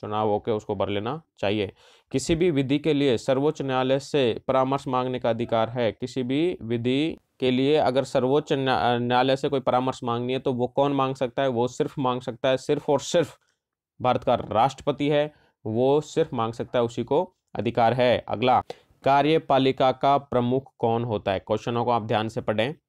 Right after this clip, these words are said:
कार्यपालिका का प्रमुख कौन होता है? तो यहाँ पे जब आप ऑप्शन पढ़ेंगे तो प्रमुख की जब बात आती है तो वो आएगी राष्ट्रपति। अब आप, अ, एक और क्वेश्चन आता है कि कार्यपालिका का वास्तविक प्रधान कौन होता है? तो वास्तविक प्रधान होता है गाइस प्रधानमंत्री, ठीक है, प्रधानमंत्री। और अगर आता है कि कार्यपालिका का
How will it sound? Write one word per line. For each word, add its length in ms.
कार्यपालिका 560
का 160
प्रमुख 520
कौन 220
होता 220
है? 140
तो 80
यहाँ 300
पे 100
जब 140
आप 160
ऑप्शन 300
पढ़ेंगे 340
तो 80
प्रमुख 340
की 80
जब 160
बात 240
आती 200
है 60
तो 100
वो 140
आएगी 280
राष्ट्रपति। 720
अब 100
आप, 300
अ, 20
एक 400
और 380
क्वेश्चन 280
आता 200
है 140
कि 100
कार्यपालिका 600
का 100
वास्तविक 560
प्रधान 320
कौन 200
होता 220
है? 120
तो 80
वास्तविक 400
प्रधान 300
होता 200
है 60
गाइस 220
प्रधानमंत्री, 720
ठीक 220
है, 120
प्रधानमंत्री। 840
और 120
अगर 180
आता 300
है 100
कि 120
कार्यपालिका 600
का 240